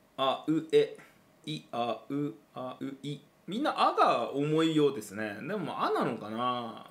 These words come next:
これもね、僕厳密に測定したわけじゃないんですけれど、ちなみに理由言えます？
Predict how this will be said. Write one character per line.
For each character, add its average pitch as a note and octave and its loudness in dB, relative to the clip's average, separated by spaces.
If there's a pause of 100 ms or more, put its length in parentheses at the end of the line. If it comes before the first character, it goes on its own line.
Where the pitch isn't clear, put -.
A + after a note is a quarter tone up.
(140)
こ B3+ 2
れ D4+ 2
も D4+ 0
ね、 C4+ 2
僕 F3 -4
厳 G#3+ 4
密 D4 -2
に C#4 2
測 A3+ -2
定 D#3 4
し - -2
た D4+ 4
わ F4 0
け C#4+ -2
じ F3+ 0
ゃ E3 2
な F3 4
い F#3+ 0
ん G#3 -2
で F3 0
す E3+ -6
け A#2 0
れ A2 2
ど、 A#2 0 (460)
ち A3 -4
な B3+ 4
み C4+ 2
に E3 2
理 F3+ 4
由 C#4 2
言 A3+ 4
え A3+ 6
ま A3+ 4
す？ A2 -8